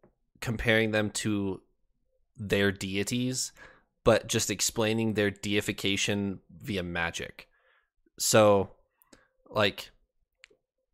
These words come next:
let's talk about the heralds real quick. So everybody reveres the heralds as, like, you know, deific people of the past, but we've, we, we've just been exploring that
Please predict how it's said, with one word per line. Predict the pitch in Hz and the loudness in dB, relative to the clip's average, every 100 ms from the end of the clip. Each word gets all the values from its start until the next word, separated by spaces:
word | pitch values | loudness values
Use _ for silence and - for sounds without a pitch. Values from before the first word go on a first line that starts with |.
| - | -6
let's | 117 | 0
talk | - 135 | 4 6
about | 135 | 6
the | - | 4
heralds | - 104 87 80 - | 4 4 2 -2 -6
real | 82 | -6
quick. | - 85 - | -2 -4 -2
So | 104 | 0
everybody | 110 117 127 127 | 2 4 4 2
reveres | 107 101 107 110 104 | 2 0 0 0 0
the | 101 | -2
heralds | - 110 110 92 87 85 - | 2 4 4 0 -4 -6 -6
as, | - 95 87 | -4 -4 -2
like, | 98 90 - | -2 -4 -6
you | 95 | -6
know, | 87 85 - - _ _ _ _ | -4 -6 -10 -20 _ _ _ _
deific | 110 107 101 113 98 - - _ _ | -2 0 2 0 -2 -4 -18 _ _
people | - - 110 | -4 -2 2
of | 104 | 0
the | 92 | 0
past, | - 117 95 87 - - - - - - | 4 8 8 6 -2 -8 -20 -20 -20 0
but | 107 | 2
we've, | 104 107 104 - | 2 0 -2 -6
we, | 113 110 - _ - | -4 -4 -8 _ -10
we've | 110 104 | -6 0
just | 120 - | 2 4
been | 117 | 2
exploring | 104 - 120 117 107 101 | 2 -2 2 2 2 2
that | 101 - | 2 0